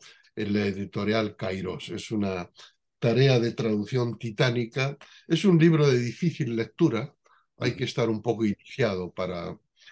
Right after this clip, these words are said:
Speaker 1: eh, poder apreciarlo, pero para los amantes de la filosofía, los amantes de la cultura oriental, del budismo, del zen,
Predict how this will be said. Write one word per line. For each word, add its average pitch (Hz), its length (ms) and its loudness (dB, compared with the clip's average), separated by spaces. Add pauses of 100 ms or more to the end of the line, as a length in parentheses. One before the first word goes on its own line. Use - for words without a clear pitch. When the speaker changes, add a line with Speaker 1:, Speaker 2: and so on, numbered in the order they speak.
(220)
Speaker 1:
eh, 87 680 -6 (340)
poder 110 580 0
apreciarlo, 101 840 -4 (540)
pero 131 680 2 (180)
para 123 200 2
los 123 200 2
amantes 135 460 0
de 127 100 0
la 113 120 -2
filosofía, 123 840 -2
los 110 220 -2
amantes 110 500 -4
de 101 120 -4
la 98 140 -8
cultura 101 600 -4 (360)
oriental, 101 760 -4
del 95 180 -4
budismo, 98 640 -4
del 87 200 -10
zen, 104 400 -8